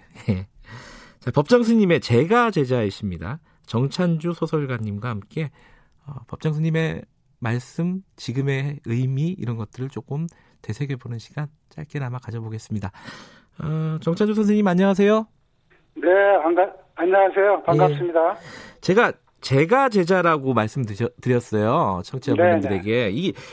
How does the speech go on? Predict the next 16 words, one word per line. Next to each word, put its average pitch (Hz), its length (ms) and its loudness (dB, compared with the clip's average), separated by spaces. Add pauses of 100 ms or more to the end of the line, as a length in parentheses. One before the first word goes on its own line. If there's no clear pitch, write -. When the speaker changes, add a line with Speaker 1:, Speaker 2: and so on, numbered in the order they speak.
(140)
Speaker 1:
제가 139 440 0
제자라는 220 480 2
게 180 100 0
뭐예요? 101 580 -2 (680)
Speaker 2:
그 202 520 2 (100)
스님의 233 400 -2
이제 165 680 4
제자는 170 500 4
이제, 143 100 2 (220)
예, 135 460 0 (360)
그 - 160 0
두 180 140 -4
종류로 180 380 4
나눌 143 240 2
수 143 120 -4
있는데 131 320 0